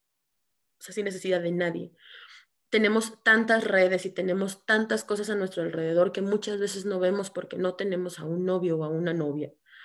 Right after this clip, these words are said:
o un esposo o una esposa, ¿no? Porque a veces inclusive el tener un novio no es suficiente porque si no es esposo no es nada.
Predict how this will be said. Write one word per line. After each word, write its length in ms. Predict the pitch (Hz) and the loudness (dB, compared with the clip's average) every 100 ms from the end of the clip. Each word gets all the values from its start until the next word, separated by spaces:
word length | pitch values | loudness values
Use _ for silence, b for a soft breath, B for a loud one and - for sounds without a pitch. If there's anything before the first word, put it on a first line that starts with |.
| B B | B B
o 200 | - 160 - | -4 -2 0
un 180 | 170 | 0
esposo 420 | - - - - - | -2 -6 -14 -10 -10
o 40 | |
una 160 | - 196 | -8 -8
esposa, 380 | - 202 - | -6 -6 -4
¿no? 140 | 165 180 | -6 -6
Porque 200 | - - | -6 -2
a 40 | |
veces 220 | 165 196 | -2 0
inclusive 380 | 240 190 190 196 | 0 2 2 2
el 60 | 202 | 2
tener 220 | 196 180 | 2 2
un 100 | 190 | 2
novio 220 | 175 185 | 2 4
no 100 | 185 | 2
es 60 | 180 | 0
suficiente 540 | 196 175 170 160 170 | -4 -4 -4 -2 -2
porque 240 | 175 180 170 | -2 -4 -4
si 100 | 160 | -2
no 100 | 160 | -2
es 80 | 185 | -4
esposo 400 | - 156 156 196 | -6 -6 -2 0
no 100 | 175 | 2
es 100 | 165 | 0
nada. 320 | 151 - | -4 -8